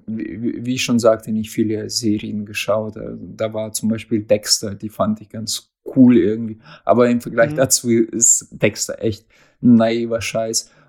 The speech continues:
Speaker 1: Und, ähm, bei, bei, bei dieser, bei dieser Serie fand ich einfach das Authentische so gut. Also klar, wenn ich, äh,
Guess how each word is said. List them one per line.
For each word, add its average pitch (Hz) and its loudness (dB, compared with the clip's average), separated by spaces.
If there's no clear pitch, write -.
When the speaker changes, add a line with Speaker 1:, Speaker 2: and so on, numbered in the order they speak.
Speaker 1:
Und, 123 4
ähm, 127 2
bei, 123 2
bei, 123 0
bei 123 -2
dieser, 135 -4
bei 117 -2
dieser 143 -4
Serie 135 -6
fand 131 -4
ich - -12
einfach 123 -4
das - -2
Authentische 139 -4
so 104 -6
gut. 107 -14
Also 120 2
klar, 135 4
wenn 123 -2
ich, 120 -4
äh, 120 -8